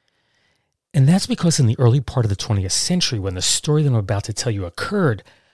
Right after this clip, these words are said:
the press was limited in what they could say.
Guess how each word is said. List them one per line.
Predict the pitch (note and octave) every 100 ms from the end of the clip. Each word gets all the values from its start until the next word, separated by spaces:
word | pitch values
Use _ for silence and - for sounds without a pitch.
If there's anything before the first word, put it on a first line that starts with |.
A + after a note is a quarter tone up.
| _ -
the |
press | D3+ - - G#2 F#2+ -
was | A#2 G#2+ A#2
limited | A2 A#2+ E3 D3 G#2+
in | G#2
what | F#2 -
they | F#2
could | -
say. | - - F3+ D3+ F#2